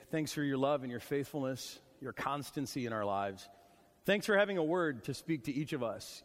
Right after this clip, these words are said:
You've, you've got a word prepared for each and every one of us. Even though our situations are different, we, we believe that, we trust that. And we ask that you now speak. Help us focus on you, focus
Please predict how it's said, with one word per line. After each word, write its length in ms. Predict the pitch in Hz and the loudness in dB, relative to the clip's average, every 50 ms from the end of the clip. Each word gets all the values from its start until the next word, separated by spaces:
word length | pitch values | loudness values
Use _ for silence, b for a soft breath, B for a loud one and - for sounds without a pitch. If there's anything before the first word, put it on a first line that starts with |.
| - | -14
You've, 440 | 107 113 110 123 147 156 147 143 - | -14 -10 -6 -4 -2 -2 -2 -4 -2
you've 140 | 170 175 156 | -2 0 2
got 140 | 170 170 170 | 4 2 2
a 40 | 151 | 2
word 280 | 151 165 170 160 - | 0 0 0 -2 -2
prepared 340 | - 156 - 160 156 147 127 | -4 -4 0 0 0 0 0
for 80 | - 147 | -2 -6
each 280 | 120 151 175 156 - | -4 -2 -2 -2 0
and 60 | 190 | 0
every 160 | 175 156 160 156 | 0 0 0 2
one 160 | 143 143 143 | 2 2 2
of 80 | 131 | 2
us. 300 | 135 135 135 123 - - - B B B B B B B | 0 0 0 -2 -4 -10 -16 B B B B B B B
Even 180 | 190 196 226 233 | 2 4 6 6
though 80 | 240 | 6
our 140 | 214 202 185 | 4 4 2
situations 580 | - 226 196 - 196 175 170 175 - 180 170 143 | 0 0 0 0 2 2 2 2 0 0 0 0
are 100 | 143 139 | 0 0
different, 360 | 143 156 143 - 147 117 113 | 2 0 0 -2 -4 -4 -2
we, 100 | 147 147 | -2 -2
we 200 | 131 127 151 151 | -2 0 -2 -2
believe 320 | 131 143 139 151 160 135 | 0 0 2 2 2 2
that, 120 | 143 131 - | 0 -2 -2
we 100 | 127 127 | -4 -6
trust 340 | - - 156 131 - - | -2 0 -2 -2 -2 -2
that. 340 | 147 131 123 120 - - - B B B B B B B B B | -2 -2 -2 -2 -6 -8 -12 B B B B B B B B B
And 120 | 139 147 160 | 0 2 4
we 80 | 160 | 4
ask 160 | 165 180 165 - | 4 4 2 0
that 120 | - - | -2 -2
you 80 | 165 156 | 0 0
now 140 | 156 151 | 2 2
speak. 460 | 151 - - - - 139 127 127 113 - | 0 0 -4 -6 -4 -2 -2 -2 -2 -2
Help 180 | 156 147 - | -2 -2 0
us 160 | 160 143 - | -2 -2 -2
focus 520 | - - 180 180 170 - 202 180 - - - 175 | -2 2 2 2 2 2 0 0 0 -2 -2 0
on 180 | 175 160 160 | 2 2 2
you, 220 | 165 165 175 180 160 | 2 0 0 -2 -2
focus 480 | - - 175 170 - 185 165 - - | 0 0 0 0 0 -2 -4 -4 -6